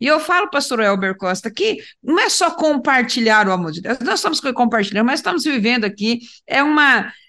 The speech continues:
É uma maravilha, é uma bênção estarmos juntos aqui, como nós que estamos aqui do outro lado aqui do microfone, mas essa parceria, um ajuda o outro, né? É, estar juntos,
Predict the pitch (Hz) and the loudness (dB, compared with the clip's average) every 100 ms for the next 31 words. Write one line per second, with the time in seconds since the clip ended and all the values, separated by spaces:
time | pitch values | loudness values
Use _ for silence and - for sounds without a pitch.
0 | - 233 262 285 277 254 247 269 349 - | -2 2 2 2 2 2 2 2 0 0
1 | 202 240 262 240 240 254 202 233 285 285 | 0 -2 -2 -2 0 -2 0 0 0 -2
2 | 254 233 240 226 196 220 240 208 196 220 | -4 -6 -2 -2 0 -2 -2 -4 -4 0
3 | 240 233 - - - 226 233 226 185 233 | 0 -2 -8 -10 0 4 4 4 2 2
4 | 277 - 240 254 240 226 233 214 226 220 | 2 -2 -4 -2 0 -2 -4 -2 -2 -2
5 | 208 220 202 202 226 208 214 180 185 - | 0 2 2 -2 0 0 -2 -2 -6 -2
6 | 226 240 214 226 - - 202 220 240 240 | 2 2 2 -4 -20 -12 -2 2 2 2
7 | 214 202 _ 240 247 277 269 262 269 269 | -2 -10 _ -6 -4 -4 0 0 0 -2
8 | 208 202 247 240 220 226 240 240 214 220 | -2 0 0 2 0 0 0 -2 -4 -4
9 | 190 202 233 226 220 208 185 196 254 269 | -2 2 4 4 2 -2 -2 0 0 0
10 | - - - 220 226 226 214 214 214 247 | -6 -20 -6 -2 2 2 0 -2 -4 -2
11 | 226 208 180 220 240 247 240 226 | 0 0 -2 -2 0 -2 -4 -6